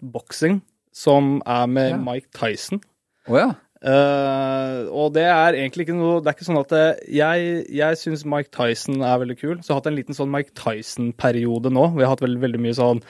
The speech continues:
Speaker 2: Ja.
Speaker 1: synes det er fett å se på TikTok-videoer eller YouTube-videoer av at han
Speaker 2: Ja.
Speaker 1: knocker ned folk, og så har han en podcast som heter Hot Boxing, og da, eh, har jeg liksom bladd meg gjennom, jeg tror det er hundre episoder eller sytti episoder eller noe sånt,
Speaker 2: Mm.
Speaker 1: og så har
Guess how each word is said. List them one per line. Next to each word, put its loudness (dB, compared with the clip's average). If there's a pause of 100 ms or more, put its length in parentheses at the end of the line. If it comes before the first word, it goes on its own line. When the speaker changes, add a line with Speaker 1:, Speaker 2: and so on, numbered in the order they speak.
Speaker 2:
Ja. 2
Speaker 1:
synes -10
det -4
er -8
fett -14
å -8
se -8
på -4
TikTok-videoer 0
eller 0
YouTube-videoer -4
av 2
at -2 (100)
han -4
Speaker 2:
Ja. -4
Speaker 1:
knocker -10
ned -12
folk, -4
og 0
så -4
har -2
han -2
en -6
podcast -6
som -6
heter -4
Hot -6
Boxing, -4
og 2 (580)
da, 4 (200)
eh, 4
har 0
jeg 2
liksom -4
bladd 0
meg 0
gjennom, -2
jeg -12
tror -2
det -2
er -10
hundre -8
episoder -4
eller -2
sytti -6
episoder -4
eller 0
noe -4
sånt, 4 (180)
Speaker 2:
Mm. 0
Speaker 1:
og -10
så -4
har 4